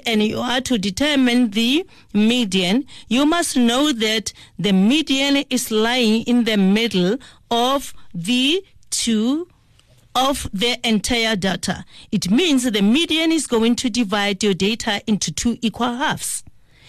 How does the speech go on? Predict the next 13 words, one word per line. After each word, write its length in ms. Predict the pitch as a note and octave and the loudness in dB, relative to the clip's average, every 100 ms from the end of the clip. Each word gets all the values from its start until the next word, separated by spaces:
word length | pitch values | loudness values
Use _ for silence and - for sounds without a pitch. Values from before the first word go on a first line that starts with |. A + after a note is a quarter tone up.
| - - | -20 -4
And 160 | A3 F#3+ | 0 2
therefore, 440 | B3 C4 C4 C4 | 0 0 0 2
you 180 | A3+ E3+ | 2 2
choose 460 | - B3+ F#4 E4+ | 2 2 2 0
the 180 | - G3 | -2 -4
two 380 | - - F4 F#4+ | -4 -2 2 2
middle 400 | D#4+ A#3+ A3+ G3 | 2 0 0 0
numbers 600 | F#3 F#3 A3+ G3+ - - - - - | 0 2 0 0 -4 -8 -14 -20 -8
and 160 | D4+ E4+ | 0 2
you 200 | F4 G4 | 2 0
divide 600 | D4+ G3+ F3+ F3 F3+ G3 | -2 -2 -2 -2 -4 -4
by 260 | B3 D#4+ F#4+ - - - | -2 -2 -2 -6 -20 -10
two. 420 | - D#4 G#3+ D#3 | -4 0 0 -2